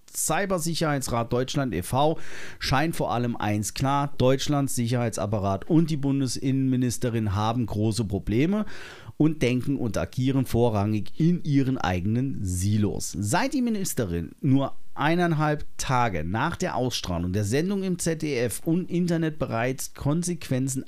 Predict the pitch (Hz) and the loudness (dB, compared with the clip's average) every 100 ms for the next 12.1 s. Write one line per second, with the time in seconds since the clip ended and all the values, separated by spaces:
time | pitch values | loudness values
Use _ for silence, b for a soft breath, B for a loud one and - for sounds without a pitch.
0 | - 135 175 - - 104 101 95 95 85 | -4 -2 -2 -2 0 2 2 -2 -2 -2
1 | 90 104 113 101 101 113 131 151 - 165 | 0 0 0 0 0 0 -2 -4 -2 -2
2 | - B B B B - 220 226 208 202 | -2 B B B B 0 0 0 0 0
3 | 190 160 117 90 80 - - 143 - - | 0 0 0 0 -4 -4 -2 -2 0 -2
4 | 135 139 - 151 151 135 123 - 151 151 | 0 -2 -2 -4 -2 -2 -2 0 2 2
5 | - 139 127 - 123 - 123 117 101 90 | 0 0 -2 -2 -4 0 2 2 2 0
6 | 78 87 104 185 156 98 95 76 - 175 | -2 0 4 6 6 4 0 0 -2 -2
7 | 196 147 110 - 113 117 117 113 101 90 | -2 -2 -2 -2 -2 0 -2 0 0 -2
8 | 80 - 98 123 131 135 160 196 220 165 | -2 -2 0 0 0 2 4 4 2 -2
9 | 113 110 98 101 113 135 - 170 180 113 | -2 -2 0 2 2 0 0 0 0 0
10 | 90 80 80 - 92 95 85 76 - - | 0 -2 -4 -4 -4 -2 -4 -6 -8 -6
11 | 107 131 156 151 147 143 135 - 82 - | 0 4 4 2 0 0 -2 -2 -2 -2